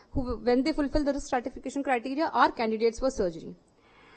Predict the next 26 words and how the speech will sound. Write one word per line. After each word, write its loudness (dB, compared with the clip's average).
Now, 4
of 4
special 2
interest 2
are 4
this 0
group 0
of 2
patients 0
who 0
have 2
got 2
complications 2
of 6
gallstone 2
disease, -4
such -8
as -10
acute -4
cholecystitis, -2
uh, -4
choledocholitis, 2
Mersey -2
syndrome, -2
or -4
pancreatitis. -6